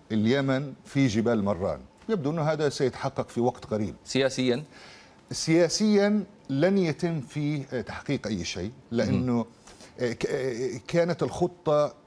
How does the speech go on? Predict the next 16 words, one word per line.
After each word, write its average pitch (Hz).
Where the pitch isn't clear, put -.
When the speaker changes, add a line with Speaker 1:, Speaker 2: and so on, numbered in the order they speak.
Speaker 1:
يعني 101
على 85
الأقل 113
في -
أي 117
وقت 101
قريب، 175
كانت 160
الخطة 151
أنه 135
تبدأ 160
بالحديدة، 117
بعد 123
ذلك 127
يتم 143
الانتقال 120